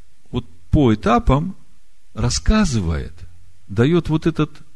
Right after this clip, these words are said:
ключ, вот этот путь, каким образом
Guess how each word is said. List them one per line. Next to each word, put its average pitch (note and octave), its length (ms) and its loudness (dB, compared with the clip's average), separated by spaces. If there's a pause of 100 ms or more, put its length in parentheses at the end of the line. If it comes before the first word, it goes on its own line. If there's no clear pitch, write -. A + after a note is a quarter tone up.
(220)
ключ, D3+ 440 4
вот G2 160 -2
этот A#2 320 -4
путь, - 420 2 (880)
каким A2+ 460 -2 (180)
образом D#3 800 2